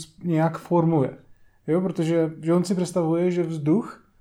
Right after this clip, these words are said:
tak jako v lidském těle, je to, co ti jako dodává ten, ten objem toho těla, co, co ti jako dává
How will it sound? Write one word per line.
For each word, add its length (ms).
tak 140
jako 260
v 40
lidském 360
těle, 280
je 80
to, 160
co 180
ti 120
jako 360
dodává 680
ten, 380
ten 180
objem 440
toho 200
těla, 280
co, 160
co 120
ti 100
jako 220
dává 420